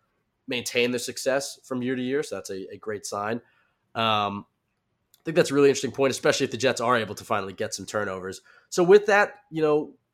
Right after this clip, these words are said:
in mind and having Rodgers and how much, you know, how many games the Jets won last year with basically no quarterback <laughs> under center,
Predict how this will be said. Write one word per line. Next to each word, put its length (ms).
in 120
mind 400
and 100
having 300
Rodgers 480
and 80
how 100
much, 300
you 100
know, 120
how 140
many 100
games 220
the 60
Jets 220
won 140
last 320
year 60
with 180
basically 420
no 200
quarterback 560
<laughs> 180
under 180
center, 420